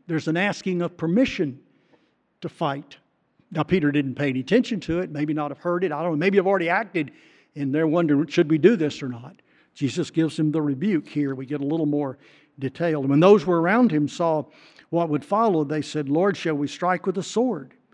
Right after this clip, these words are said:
And one of them struck the servant of the high priest and cut off his right ear. But Jesus said, "No more of this," and he touched his ear and healed him.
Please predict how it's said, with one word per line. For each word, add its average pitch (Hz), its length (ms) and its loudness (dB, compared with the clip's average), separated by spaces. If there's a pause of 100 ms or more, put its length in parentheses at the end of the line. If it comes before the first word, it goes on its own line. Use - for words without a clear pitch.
(360)
And 117 300 -10
one 294 240 4
of 180 120 4
them 190 200 2
struck - 360 -8
the 165 80 -2
servant 147 340 -4
of 139 40 -6
the 135 60 -10
high 147 220 -6
priest 175 420 -8
and 139 160 -6
cut 226 200 -4
off 226 160 -4
his 202 140 -8
right 208 220 -6
ear. 214 200 -6 (280)
But 143 140 0
Jesus 165 420 -2
said, 170 300 -4
"No 254 240 4
more 196 240 2
of 139 80 -8
this," 160 280 -6
and 156 100 -2
he 143 80 0
touched 247 360 -6
his 165 200 -8
ear 190 160 -2
and 185 100 -6
healed 202 260 -2
him. 143 100 -16